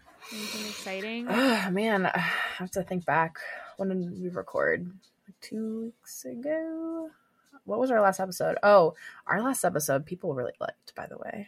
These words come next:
Speaker 2: I meant to tell you, I've gotten lots of messages about people are like,
Speaker 1: Oh.
Speaker 2: "I felt so called out during this entire episode.
Speaker 1: Oh,
Speaker 2: I'm giving
Speaker 1: really?
Speaker 2: so much control to people," and da, da, da. Yeah, people really liked it. I was like, Good. It was one of
Speaker 1: You
Speaker 2: my
Speaker 1: should
Speaker 2: favorite
Speaker 1: share those
Speaker 2: ones.
Speaker 1: with me, 'cause I always, I
Speaker 2: I,
Speaker 1: always
Speaker 2: well, I
Speaker 1: feel
Speaker 2: think I
Speaker 1: like, man.
Speaker 2: screenshotted them.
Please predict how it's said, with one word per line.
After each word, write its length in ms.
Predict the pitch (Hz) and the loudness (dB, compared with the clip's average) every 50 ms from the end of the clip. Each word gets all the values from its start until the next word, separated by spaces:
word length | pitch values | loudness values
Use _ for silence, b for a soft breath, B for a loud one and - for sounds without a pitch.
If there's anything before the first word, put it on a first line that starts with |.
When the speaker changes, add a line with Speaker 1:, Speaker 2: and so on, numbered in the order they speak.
| - - | -14 -10
Speaker 2:
I 120 | - 175 175 | -8 -6 -4
meant 160 | 175 170 170 | -4 -4 -6
to 80 | - - | -6 -6
tell 180 | - 170 156 | -4 -4 -2
you, 140 | 160 156 170 | -2 -2 -2
I've 100 | 170 175 | -2 -2
gotten 240 | - 165 - - 185 | -4 -6 -6 -4 -4
lots 220 | 170 156 175 - | -4 -4 -4 -4
of 80 | 185 180 | -4 -2
messages 400 | 156 147 - 175 175 156 160 170 | -4 -4 -4 -4 -4 -2 -2 -2
about 100 | - 165 | -4 -4
people 180 | 170 170 165 | -4 -2 0
are 120 | 156 156 160 | 0 2 2
like, 180 | 156 151 156 156 | 2 2 2 2
Speaker 1:
Oh. 100 | - 180 | 2 4
Speaker 2:
"I 240 | 208 233 240 247 247 | 6 6 6 6 4
felt 420 | 247 - 202 170 165 160 - - | 6 8 10 10 10 8 6 4
so 420 | - - - 302 302 302 311 320 320 | -2 4 6 8 8 8 6 6 4
called 400 | - - 269 254 254 262 262 240 | 4 6 8 8 8 8 8 6
out 360 | 214 190 175 170 165 - - | 6 4 4 4 2 2 0
during 320 | 190 180 180 185 196 202 | 0 0 0 0 0 -2
this 180 | 175 180 180 - | -4 -6 -4 -6
entire 420 | 175 180 - 247 233 254 269 269 | -4 0 4 4 6 8 10 10
episode. 600 | 247 208 208 202 - - - - 175 175 170 170 | 10 8 8 4 2 2 8 8 10 10 10 8
Speaker 1:
Oh, 40 | 170 | 6
Speaker 2:
I'm 140 | 202 233 240 | 4 4 6
giving 280 | 196 220 190 185 185 208 | 6 8 8 8 6 4
Speaker 1:
really? 40 | |
Speaker 2:
so 320 | 220 - - - 214 233 254 | 2 4 10 12 12 12 12
much 220 | 247 247 240 - | 10 8 6 6
control 420 | - 254 233 - - 220 196 196 196 | 2 0 2 4 6 6 6 6 4
to 80 | 190 | 2
people," 640 | 185 - 196 185 180 - 180 175 175 175 175 175 156 | -2 -6 -6 -6 -2 0 2 4 4 4 4 4 2
and 160 | 147 156 156 | 2 0 0
da, 100 | 190 196 | -2 -2
da, 80 | 202 | -2
da. 120 | 190 - - | -4 -6 -2
Yeah, 240 | - 156 180 175 165 | 4 6 6 6 6
people 260 | - 190 180 208 196 | 4 0 -6 -6 -4
really 180 | 190 185 175 | -2 -2 0
liked 220 | 170 160 180 - 160 | 0 -2 -2 -4 -4
it. 80 | 147 | -2
I 80 | - 175 | -2 -2
was 100 | 190 196 | 0 0
like, 200 | 208 202 196 - | 0 -2 -2 2
Good. 220 | - 254 320 330 | 2 4 6 6
It 60 | 269 208 | 6 4
was 160 | 202 196 - | 2 0 -2
one 80 | 214 | -4
of 40 | 226 | -2
Speaker 1:
You 40 | 233 | -2
Speaker 2:
my 60 | 220 | -2
Speaker 1:
should 160 | 226 285 - | -2 0 0
Speaker 2:
favorite 100 | 233 226 | 0 0
Speaker 1:
share 160 | 208 214 226 226 | 0 0 2 2
those 100 | 233 196 | 2 2
Speaker 2:
ones. 120 | 175 175 | 2 0
Speaker 1:
with 160 | 208 208 - | -2 -4 -6
me, 160 | 202 190 185 | -10 -10 -10
'cause 140 | 180 - 196 | -10 -8 -6
I 120 | 202 190 190 | -4 -4 -2
always, 460 | 190 208 220 269 262 233 - - _ - | -2 -2 -2 -4 -4 -6 -12 -16 _ -8
I 120 | - 208 | -2 2
Speaker 2:
I, 80 | 208 196 | 4 6
Speaker 1:
always 140 | 214 220 | 8 10
Speaker 2:
well, 80 | 214 196 | 12 12
I 80 | 175 220 | 12 12
Speaker 1:
feel 80 | 233 | 12
Speaker 2:
think 120 | 254 269 330 | 10 8 8
I 40 | |
Speaker 1:
like, 120 | 370 - - | 8 8 6
man. 260 | 220 240 220 214 - | 6 8 8 8 10
Speaker 2:
screenshotted 300 | - 226 208 311 311 208 | 10 12 12 12 12 10
them. 380 | 220 220 220 226 233 240 233 | 8 8 8 6 6 2 -2